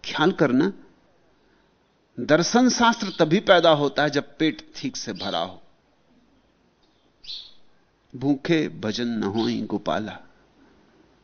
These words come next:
भूखे भजन हो भी नहीं सकता। जीवन की सीढ़ियां हैं, शरीर की जरूरतें पूरी हो जाएं,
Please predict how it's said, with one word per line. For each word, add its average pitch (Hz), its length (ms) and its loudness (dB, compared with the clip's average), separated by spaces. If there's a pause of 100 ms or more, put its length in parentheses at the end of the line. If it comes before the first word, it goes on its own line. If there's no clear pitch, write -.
(1300)
भूखे 170 280 2
भजन 113 300 2
हो 131 220 2
भी 160 120 4
नहीं 127 160 4
सकता। - 680 -8 (1600)
जीवन 160 400 6
की 180 220 0
सीढ़ियां 123 560 4
हैं, - 140 -10 (540)
शरीर 196 440 4
की 185 180 0
जरूरतें 151 560 4
पूरी 147 200 4
हो 127 200 2
जाएं, 117 300 -6